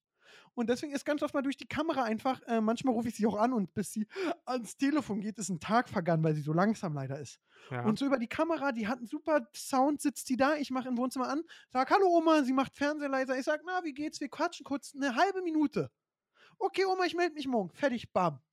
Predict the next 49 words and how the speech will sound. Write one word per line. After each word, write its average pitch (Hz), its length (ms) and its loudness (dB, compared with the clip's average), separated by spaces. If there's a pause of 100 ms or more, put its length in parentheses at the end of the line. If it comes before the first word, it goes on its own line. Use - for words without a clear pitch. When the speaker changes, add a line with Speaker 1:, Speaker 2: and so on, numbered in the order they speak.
Speaker 2:
Ja. 117 200 -14
Speaker 1:
Find 320 160 2
ich 254 140 -6
super. 170 340 -8 (220)
Speaker 2:
Boah, 131 140 0
da 123 140 0
würd 131 100 -4
ich 123 100 -6
mir, 135 220 -6
also 127 220 -4
da 127 140 -2
würd 131 100 -10
ich 170 240 -8
mir 156 100 -2
irgendwann, 135 520 -6
wenn 131 120 -8
ich 143 140 -12
mal 131 120 -8
alt 131 240 -10
bin, 123 140 -12
würd 127 100 -8
ich - 60 -16
mir 127 80 -10
so, 123 240 -10
so 127 220 -6
viele 123 240 -10
Pranks 127 360 -4
erlauben 117 360 -8
mit 117 160 -10
diesem 120 160 -10
Kamerasystem. 117 920 -10 (1080)
Da 131 160 2
würd 139 100 6
ich 123 100 0
meine 127 220 2
Enkel 131 240 -4
aber 120 180 -4
sowas 127 300 -6
von 120 340 -12 (280)
mit 135 300 -12
reinlegen. 117 600 -8 (960)
Das 165 200 0
Speaker 1:
<laughs> - 0 -
Speaker 2:
bietet 156 320 2
sich 135 140 -2
ja 135 120 0
wohl 131 140 0
extrem 135 440 -2
an. 120 260 -6